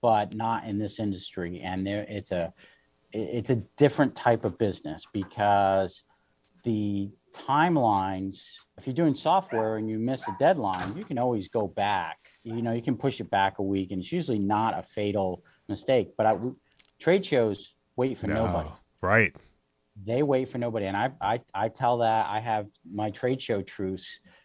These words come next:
Speaker 1: that I like to tell people, and that is number one, trade shows wait for nobody. As far as trade show goes, I, I, a couple other ones I love sharing is, you know, Friday, on-, Friday only means you have two more days until the show opens.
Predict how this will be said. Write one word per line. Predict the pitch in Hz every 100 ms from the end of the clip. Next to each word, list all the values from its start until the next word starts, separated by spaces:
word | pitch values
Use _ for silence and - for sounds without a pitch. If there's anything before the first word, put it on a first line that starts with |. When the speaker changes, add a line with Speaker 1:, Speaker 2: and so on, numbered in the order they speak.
| _
Speaker 1:
that | 107
I |
like | 104 110
to | -
tell | 127 131
people, | 143 113 95 98 92 92 _ _ _
and | 87 107
that | 131
is | 123 -
number | 113 123 117
one, | 113 117 82 73
trade | - 113
shows | - 113 113 107 104 -
wait | 95 113 110
for | 113
nobody. | 95 113 107 95 78 67 _ - _
As | 107 110
far | - 127
as | 113
trade | - 123 117
show | - 117
goes, | 107 110 101 101 95 98
I, | 98
I, | 107 107 101 104
a | -
couple | - 127 120
other | 120 120
ones | 113 107
I | 107
love | 104 107 -
sharing | - - 120 117 113 104
is, | 98 92 _ _ _ _ _
you | 127
know, | 110 95 87 _
Friday, | - 147 135 139 127 120 -
on-, | 139 147 147
Friday | - 175 160 113 98 -
only | 143 165 160
means | 147 143 127 113
you |
have | 113 113 101 _ _
two | - 147
more | 139
days | 120 117 110 -
until | 95 98
the | 90
show | - 104 92
opens. | 85 82 - - -